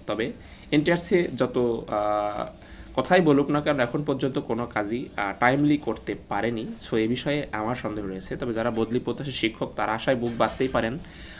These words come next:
অনেকে রিট করতে যাচ্ছেন, তবে রিট করতে গেলে আমার মনে হয় হিতের বিপরীত হবে। সেক্ষেত্রে ষষ্ঠ গণবিজ্ঞপ্তি, আহ, বন্ধ হয়ে যাবে, মানে ঝুলে যেতে পারে এবং সেক্ষেত্রে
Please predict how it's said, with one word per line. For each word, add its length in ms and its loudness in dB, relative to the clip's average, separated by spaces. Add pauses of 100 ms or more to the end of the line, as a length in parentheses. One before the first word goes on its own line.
অনেকে 340 2
রিট 180 2
করতে 240 -2
যাচ্ছেন, 380 -2
তবে 200 0
রিট 200 4
করতে 260 0
গেলে 160 2
আমার 160 2
মনে 200 0
হয় 160 0
হিতের 340 0
বিপরীত 360 2
হবে। 260 -2
সেক্ষেত্রে 520 -4 (380)
ষষ্ঠ 240 -2
গণবিজ্ঞপ্তি, 800 6 (100)
আহ, 500 4
বন্ধ 180 8
হয়ে 160 8
যাবে, 320 2
মানে 280 -6 (120)
ঝুলে 240 6
যেতে 200 2
পারে 240 -2
এবং 240 -2
সেক্ষেত্রে 400 -6